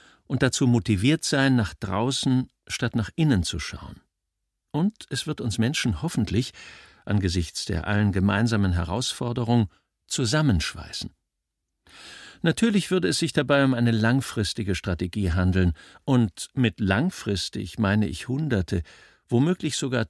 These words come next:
Tausende von Jahren. Wir könnten innerhalb von dreißig Jahren auf dem Mond einen Stützpunkt haben, den Mars in fünfzig Jahren erreichen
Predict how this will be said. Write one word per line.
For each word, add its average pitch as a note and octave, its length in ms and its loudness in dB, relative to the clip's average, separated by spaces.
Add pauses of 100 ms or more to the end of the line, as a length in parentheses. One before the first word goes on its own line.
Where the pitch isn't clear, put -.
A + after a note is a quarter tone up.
Tausende D#3 520 -2
von C3 240 -2
Jahren. E2+ 500 -4 (680)
Wir A#2 260 4
könnten B2 360 0
innerhalb G#2 380 2
von F2 220 0
dreißig A2 500 -2
Jahren A2+ 340 0
auf - 100 -10
dem F#2+ 140 -2
Mond G2+ 560 0
einen F2+ 220 -4
Stützpunkt - 720 -8
haben, D3 280 -2 (640)
den G2+ 160 4
Mars G2+ 580 0
in F#2+ 180 -4
fünfzig - 500 -4
Jahren A#2+ 320 -2
erreichen G2+ 520 -2